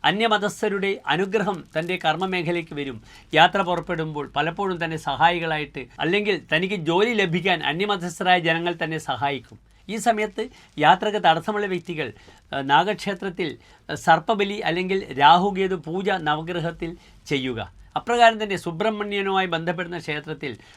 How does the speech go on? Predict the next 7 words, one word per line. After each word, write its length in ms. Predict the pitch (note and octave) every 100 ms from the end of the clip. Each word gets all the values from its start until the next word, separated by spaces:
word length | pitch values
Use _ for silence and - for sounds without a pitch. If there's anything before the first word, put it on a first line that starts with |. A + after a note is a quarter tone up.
| - E3
ഒരു 120 | F3+ F3+
കടുംപായസമോ 720 | E3+ F3 G3 G3 - F#3+ E3 - - - -
അല്ലെങ്കിൽ 260 | D3+ F3 F3
സുബ്രഹ്മണ്യ 400 | E3 D#3 F#3 F#3 E3 F3+
പൂജയോ 420 | G#3 A3 A3+ G#3+ F3+
ചെയ്യുന്നതും 440 | F3+ F3 E3 D3+ A#2 - D#3+ D3+
യാത്രാവിഷയത്തിൽ 760 | E3+ G3+ G3+ F#3 E3 F#3 F#3